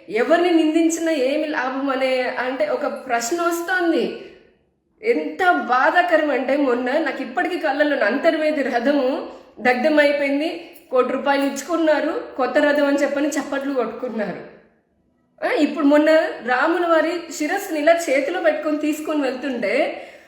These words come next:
అది చూస్తూ ఉంటే అసలు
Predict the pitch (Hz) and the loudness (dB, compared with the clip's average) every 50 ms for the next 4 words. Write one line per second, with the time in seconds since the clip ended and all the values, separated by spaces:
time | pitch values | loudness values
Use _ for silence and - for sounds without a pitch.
0 | _ - 208 226 254 311 - - 330 381 427 427 427 - 440 403 381 349 302 277 | _ -4 -2 0 2 2 2 2 4 4 4 4 2 0 0 2 2 2 4 4
1 | 262 269 320 381 415 339 254 - - - - - - - - _ _ _ - 202 | 4 4 2 2 2 0 0 0 -2 -4 -10 -14 -18 -20 -20 _ _ _ -8 -8
2 | 233 240 - 339 339 285 226 | -6 -4 -4 -2 -2 -2 -2